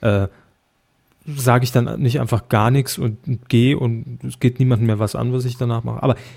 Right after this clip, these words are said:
gut, ist jedem selbst überlassen und, ähm, er wird ja auch nicht ganz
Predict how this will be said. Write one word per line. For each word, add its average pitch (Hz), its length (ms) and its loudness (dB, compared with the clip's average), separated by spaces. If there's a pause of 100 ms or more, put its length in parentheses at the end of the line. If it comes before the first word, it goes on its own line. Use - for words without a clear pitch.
(140)
gut, - 320 -4
ist - 140 -2
jedem 123 320 2 (120)
selbst 117 300 -2
überlassen 104 600 -4
und, 98 340 -8
ähm, - 240 -10 (260)
er 120 140 4
wird 151 200 6
ja 139 120 2
auch 131 320 0
nicht - 340 -2
ganz 143 500 0